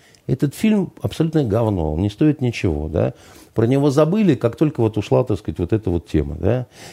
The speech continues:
И если бы, так сказать, ему тогда, так сказать, дозволили, как бы, да, никто бы, он, он нахрен никому не нужен. Это чушка абсолютная, да.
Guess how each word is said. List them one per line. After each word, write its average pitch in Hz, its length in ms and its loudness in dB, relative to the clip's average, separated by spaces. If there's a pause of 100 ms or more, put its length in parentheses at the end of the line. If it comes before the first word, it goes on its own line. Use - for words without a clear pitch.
И 139 80 4
если 147 420 6
бы, 135 300 4
так 87 160 -4
сказать, 95 360 -2
ему 113 280 2
тогда, 101 400 2
так 90 120 -10
сказать, 90 240 -4
дозволили, 127 580 2
как 78 200 -6
бы, 76 140 -6
да, 135 240 -2 (340)
никто 113 300 -2
бы, 139 260 2 (240)
он, 104 760 -4
он 135 240 2
нахрен 95 320 0
никому 76 320 -4
не 73 100 -6
нужен. 73 260 -8 (1000)
Это 110 220 -2
чушка - 380 0
абсолютная, 85 600 -2
да. 127 240 0